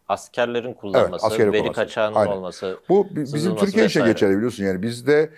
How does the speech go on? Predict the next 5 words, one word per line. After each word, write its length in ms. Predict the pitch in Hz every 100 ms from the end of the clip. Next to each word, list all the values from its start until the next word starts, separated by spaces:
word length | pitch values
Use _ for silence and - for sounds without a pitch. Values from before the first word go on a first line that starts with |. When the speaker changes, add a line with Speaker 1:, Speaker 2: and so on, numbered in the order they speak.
| - _
Speaker 2:
e, 280 | - 101 95
sosyal 440 | - 110 107 170
medyanın, 680 | 175 131 98 92 92 131 151
e, 380 | 107 98 95 92 -
kullanımı 720 | 113 107 95 92 117 160